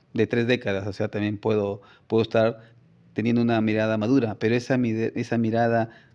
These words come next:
ocurrente que tienen ustedes también sirve para alimentarme, así que también les saco provecho a lo que ustedes presentan a veces, porque digo, "Oh, a mí no se me había ocurrido esto, pero qué interesante", lo incorporo también. Así como ap-, aprendo a, a depurar cosas que no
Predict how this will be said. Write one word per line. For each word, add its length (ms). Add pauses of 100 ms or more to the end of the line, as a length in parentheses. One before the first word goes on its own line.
(120)
ocurrente 580
que 80
tienen 240
ustedes 480
también 520
sirve 280
para 160
alimentarme, 520
así 160
que 120
también 400
les 80
saco 240
provecho 520 (520)
a 160
lo 120
que 60
ustedes 320
presentan 560
a 40
veces, 180
porque 180
digo, 160
"Oh, 180 (260)
a 80
mí 100
no 160
se 120
me 60
había 160
ocurrido 400
esto, 220
pero 180
qué 80
interesante", 460
lo 100
incorporo 640
también. 340 (540)
Así 180
como 180
ap-, 240
aprendo 360
a, 200
a 120
depurar 340
cosas 260
que 120
no 320